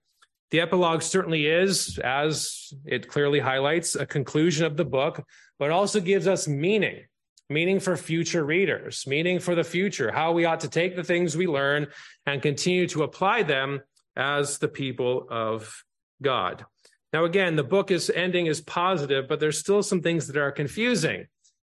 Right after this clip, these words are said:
Wisdom is still gonna be wearying as we seek it.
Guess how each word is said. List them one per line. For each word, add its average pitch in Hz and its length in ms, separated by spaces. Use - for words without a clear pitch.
Wisdom 226 400
is 190 120
still 208 300
gonna 185 240
be 170 180
wearying 135 680
as 120 200
we 123 120
seek 143 340
it. - 280